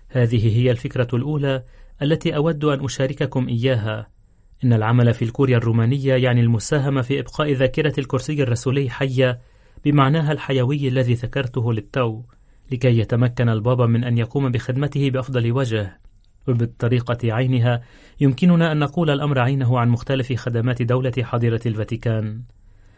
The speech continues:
تابع الأب الأقدس يقول: "وثمة بعد آخر أود التذكير به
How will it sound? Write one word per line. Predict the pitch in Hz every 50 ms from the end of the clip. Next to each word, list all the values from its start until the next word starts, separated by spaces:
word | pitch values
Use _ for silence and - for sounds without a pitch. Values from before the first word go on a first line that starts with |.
| _ - _ _ - -
تابع | - 226 226 202 214 202 196
الأب | 196 185 180 180
الأقدس | 185 180 180 170 175 170 - - 165
يقول: | 151 - - 165 165 160 160 156 160 - - - -
"وثمة | - 135 123 - 143 139 135 131 123 131 123 123
بعد | 135 135 123
آخر | 123 117 120 139 143 135 - - 135 127 123 127
أود | 123 123 127 120 123
التذكير | 117 - 127 120 - - - 151 143 135 135
به | 120 120 139 127 127 139 131 123